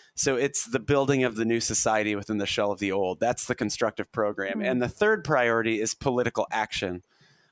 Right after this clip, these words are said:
Speaker 1: uh, which folks would know from Gandhi's time. That would be things like the Salt March, uh, that ended up being a catalyst to help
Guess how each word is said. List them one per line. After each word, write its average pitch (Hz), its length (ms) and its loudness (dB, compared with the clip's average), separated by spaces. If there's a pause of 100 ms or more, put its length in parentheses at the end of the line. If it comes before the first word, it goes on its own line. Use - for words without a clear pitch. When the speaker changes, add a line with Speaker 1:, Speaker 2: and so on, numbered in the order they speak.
(140)
Speaker 1:
uh, 110 300 2
which 123 400 -2 (100)
folks - 360 -2
would 113 140 -2
know 120 300 2
from 113 480 0 (760)
Gandhi's 156 540 2
time. 104 540 0 (420)
That 120 180 2
would 113 140 -2
be 113 180 -2
things 110 320 0
like 101 180 -2
the 98 80 -2
Salt 113 380 0
March, 92 460 -2 (460)
uh, 98 380 -2
that 107 380 -2 (320)
ended 120 260 0
up 110 180 -2 (520)
being 127 220 0
a 104 80 -2
catalyst 127 680 0
to 110 80 -2
help 107 260 0